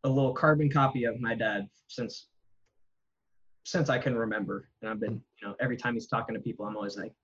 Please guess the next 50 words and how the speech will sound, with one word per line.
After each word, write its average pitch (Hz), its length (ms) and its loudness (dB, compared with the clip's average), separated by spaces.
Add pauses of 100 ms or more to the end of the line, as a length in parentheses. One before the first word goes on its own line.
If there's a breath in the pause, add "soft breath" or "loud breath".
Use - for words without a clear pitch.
(420)
looking 117 280 -2
at 113 100 -2
him, 120 140 0
writing 113 240 0
mental 113 300 -4
notes, 113 300 -4
and - 100 -12
how - 220 0
do 120 80 4
I 113 80 2
put - 220 -4
this 117 240 -2
to 104 140 -4 (440 soft breath)
what 139 140 4
I'm 156 200 8
doing? 113 360 2
<laughs> 139 180 4
And 233 240 6 (300)
whether 143 280 6
that 135 220 6
was 135 180 2
in 139 160 4
high 127 220 2
school, 143 340 4
like, 123 180 2
when 120 120 0
I 117 120 2
was, 117 280 -6 (300)
you 123 80 -6
know, 110 120 -2
playing 120 280 2
basketball 123 500 2
and 110 260 -2
how 117 120 0
I 110 100 2
would 104 120 -4
talk 113 200 -2
to - 80 -8
my 107 80 -6
teammates, 123 480 -2
and 113 140 -8 (400)
now 117 180 2
in 110 100 0
real 113 200 2
estate, 127 440 0
I'm 117 100 -6
like, 98 160 -6
"He - 80 -4
said 113 280 -6
that, 143 260 -2